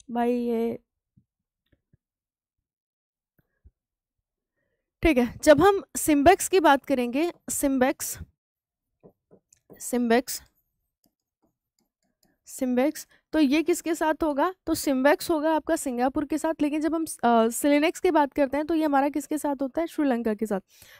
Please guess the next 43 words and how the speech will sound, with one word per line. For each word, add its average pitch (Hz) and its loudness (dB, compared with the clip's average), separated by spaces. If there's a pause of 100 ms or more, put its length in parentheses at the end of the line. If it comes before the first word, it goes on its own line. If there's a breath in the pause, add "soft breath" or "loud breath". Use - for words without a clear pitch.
तो 285 0
करेक्ट 302 6
आंसर 339 0
हमारा 311 2
क्या 320 0
बनेगा? 311 -2
इसका 330 -4
टेंथ 330 -2
वाला 226 0
एडिशन 262 -2
था, 285 -6
ऑप्शन 330 -2
हमारा 311 0
सी 302 -4
बिल्कुल 294 -2
करेक्ट 262 -2
आंसर 247 -2
है। 330 -6 (340 soft breath)
सेवन 311 6
नाइन 349 0
सेवेंटी 311 0 (120)
नाइन 262 0
परसेंट 320 -2
के 320 -2
साथ, 285 -2 (100)
और 277 0
पहले 269 0
पर 330 2
है 330 -2
सुविज्ञा, 254 -4 (500 soft breath)
सेकंड 294 6
पर 349 4
है 359 4
अंजलि, 277 2
थर्ड 320 2
पर 330 2
है 330 2
मंजूर 262 0
और 339 0
फोर्थ 311 -2
पर 302 0
है 330 -2
तेजस्विनी। 240 -4